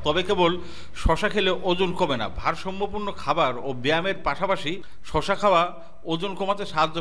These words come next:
করে, তবে শসা ওজন বাড়ায় না। তাই সালাদ বা তরকারি হিসেবে শসা খাদ্য তালিকায় রাখুন। মস্তিষ্কের স্বাস্থ্য ভালো রাখে। শসার মধ্যে রয়েছে প্রদাহরোধী ফ্ল্যাভোনয়েড,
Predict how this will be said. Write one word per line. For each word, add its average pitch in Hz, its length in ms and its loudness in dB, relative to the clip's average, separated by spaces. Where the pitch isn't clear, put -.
করে, 107 120 -4
তবে 170 220 2
শসা 160 320 0
ওজন 175 340 -2
বাড়ায় 135 340 2
না। 92 60 -6
তাই 160 220 4
সালাদ 156 360 -4
বা 147 100 -4
তরকারি 156 340 -4
হিসেবে 185 320 -2
শসা 160 300 0
খাদ্য 151 280 -6
তালিকায় 160 400 -2
রাখুন। 107 220 -6
মস্তিষ্কের 185 760 -2
স্বাস্থ্য 160 340 -2
ভালো 147 260 0
রাখে। 107 240 -2
শসার 165 380 0
মধ্যে 196 280 0
রয়েছে 190 300 2
প্রদাহরোধী 175 720 2
ফ্ল্যাভোনয়েড, 160 640 2